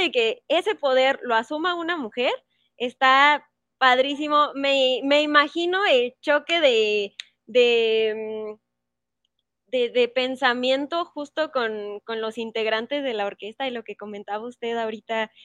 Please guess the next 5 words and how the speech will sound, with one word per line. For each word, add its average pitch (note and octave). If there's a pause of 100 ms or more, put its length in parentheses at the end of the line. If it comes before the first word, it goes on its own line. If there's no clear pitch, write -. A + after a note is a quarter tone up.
(140)
el A#3
machismo C4
que, G3 (120)
que B3
existía, B3